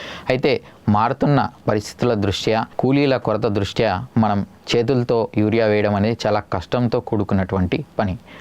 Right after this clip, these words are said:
ఇటువంటి దాన్ని నివారించడానికి మనకు ఆముదంలో అంతర కృషి మరియు యూరియా విత్తు పరికరాన్ని వ్యవసాయ పరిశోధన స్థానం అనంతపురం వారు రూపొందించారు. దాని ద్వారా ఏంటంటే మనకు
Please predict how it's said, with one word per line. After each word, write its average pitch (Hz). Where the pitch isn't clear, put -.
ఇటువంటి 147
దాన్ని 127
నివారించడానికి 113
మనకు 101
ఆముదంలో 120
అంతర 110
కృషి 120
మరియు 107
యూరియా 127
విత్తు 120
పరికరాన్ని 117
వ్యవసాయ 104
పరిశోధన 104
స్థానం 95
అనంతపురం 110
వారు 95
రూపొందించారు. 104
దాని 120
ద్వారా 127
ఏంటంటే 117
మనకు 110